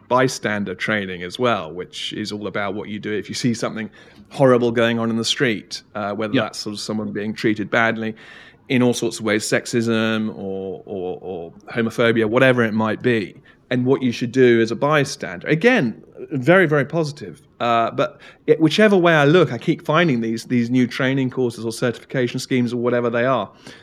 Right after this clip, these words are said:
Speaker 1: So if, if there are listeners out there who, who, who just let us know if, if you know of any that you're worried about. Um, we, we, we are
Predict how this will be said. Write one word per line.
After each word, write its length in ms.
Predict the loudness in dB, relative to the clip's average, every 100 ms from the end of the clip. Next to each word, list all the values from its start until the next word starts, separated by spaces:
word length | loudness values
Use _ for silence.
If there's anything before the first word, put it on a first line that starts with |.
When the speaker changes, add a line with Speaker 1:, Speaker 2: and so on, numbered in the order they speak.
| -4
Speaker 1:
So 220 | 4 6
if, 180 | 4 0
if 160 | -2 4
there 140 | 4
are 140 | 4
listeners 440 | 4 2 2 -2 -2
out 220 | -2 -2
there 200 | -4 -4
who, 380 | -4 -4 -2 -2 -4
who, 320 | -2 -2 -4 -12 _ -20 2
who 160 | 4
just 220 | 4 4
let 120 | 4 2
us 100 | 4
know 180 | 4 4
if, 180 | 0 -2
if 180 | 0
you 120 | 4 6
know 260 | 8 8
of 120 | 6 2 -18 -4
any 220 | 2 4 4
that 120 | 4
you're 180 | 4 2
worried 300 | 0 -4 -8
about. 340 | -10 -12 -14 _ _ -8
Um, 480 | -6 -4 -6 -8 -12 -10
we, 240 | -6 -6
we, 260 | -4 -4 -4
we 260 | -4 -2
are 240 | 0 -2